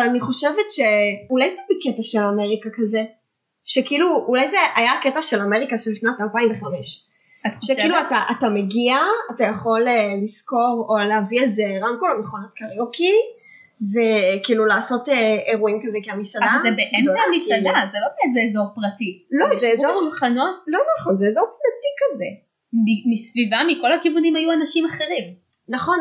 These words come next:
Speaker 1: אבל זה היה כאילו אזור... כאילו, כן
Speaker 2: תחום
Speaker 1: היה שם
Speaker 2: כזה?
Speaker 1: מין, אה, כן, כאילו, הוא היה פינתי כזה, וכן היה שם, כאילו, מדרגות כזה, כאילו, זה כן היה סוג של מבודד, אבל נכון, זה היה באמצע המסעדה, את צודקת.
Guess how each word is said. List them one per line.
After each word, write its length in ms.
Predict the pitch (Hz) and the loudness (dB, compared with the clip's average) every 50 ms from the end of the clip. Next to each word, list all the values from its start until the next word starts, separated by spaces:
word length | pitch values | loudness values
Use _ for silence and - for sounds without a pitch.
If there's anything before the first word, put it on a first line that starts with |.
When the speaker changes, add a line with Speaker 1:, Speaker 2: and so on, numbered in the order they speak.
| 285 240 | 2 2
Speaker 1:
אבל 160 | 226 208 214 | 2 2 2
זה 100 | 202 214 208 | 2 2 2
היה 160 | 208 220 240 | 2 2 0
כאילו 320 | 240 - 285 311 427 330 | 0 -2 -2 0 0 2
אזור... 300 | 247 226 208 254 285 320 320 359 370 - - _ _ _ _ _ - | 0 0 2 0 0 0 0 -4 -8 -10 -16 _ _ _ _ _ -8
כאילו, 340 | - 320 320 381 381 311 247 | -4 0 0 2 2 0 0
כן 60 | - 254 277 | 0 0 0
Speaker 2:
תחום 80 | 285 370 - | 2 2 2
Speaker 1:
היה 140 | - 277 262 | 2 2 2
שם 120 | - 269 233 | 2 2 2
Speaker 2:
כזה? 140 | 220 220 | 2 2
Speaker 1:
מין, 200 | 214 214 208 208 208 | 2 2 2 0 0
אה, 320 | 214 208 208 202 214 226 - | 0 0 0 -2 -2 -2 -2
כן, 180 | 311 294 262 226 208 196 - - | 0 0 0 0 -2 -4 -6 -8
כאילו, 180 | 294 294 381 403 359 311 - 240 | -4 -2 0 2 2 0 0 0
הוא 100 | 269 262 | 0 0
היה 100 | 269 302 339 - - | 0 0 -2 -4 -4
פינתי 460 | 359 330 262 214 - - - 277 269 - | -4 -2 -2 -4 -6 -8 -10 -10 -8 -6
כזה, 200 | 330 320 330 349 392 453 440 - | -6 -6 -2 -2 -2 -2 -2 -2
וכן 320 | 240 214 220 - 262 247 277 | -4 -6 -4 -4 -4 -2 0
היה 200 | 294 294 294 294 | 0 2 0 0
שם, 140 | 294 302 285 277 | -2 -4 -6 -6
כאילו, 500 | 277 294 285 277 277 277 277 269 269 - - | -6 -4 -2 0 0 0 0 -2 -4 -6 -6
מדרגות 400 | 285 269 294 285 254 220 220 226 - | -6 -2 0 0 0 -2 -4 -6 -4
כזה, 200 | 311 302 285 277 269 277 | -4 -2 0 0 -2 0
כאילו, 180 | 294 262 269 | 0 0 0
זה 100 | 240 269 269 | 0 0 0
כן 120 | 320 311 | 0 0
היה 140 | 349 339 320 320 311 - - - - _ _ | 2 2 0 0 -2 -6 -14 -20 -20 _ _
סוג 260 | - - - 302 269 | -14 -8 -6 -4 -2
של 200 | 254 - 311 285 269 240 | 0 0 0 2 2 2
מבודד, 440 | 226 240 214 208 208 262 339 415 415 453 440 - - - _ - | 0 0 -2 -2 0 0 2 2 2 0 0 -2 -8 -18 _ -4
אבל 140 | 214 220 202 | -2 0 0
נכון, 300 | 208 220 - 220 196 202 | 2 0 0 -2 -2 -2
זה 60 | - | -2
היה 100 | - 247 | -2 -2
באמצע 300 | 247 262 - - - - - - | -2 -2 -2 -4 -8 -14 -18 -18
המסעדה, 280 | - - - - - - | -18 -16 -16 -16 -18 -18
את 60 | - | -16
צודקת. 400 | - - - 113 113 - - _ | -16 -14 -12 -12 -14 -14 -18 _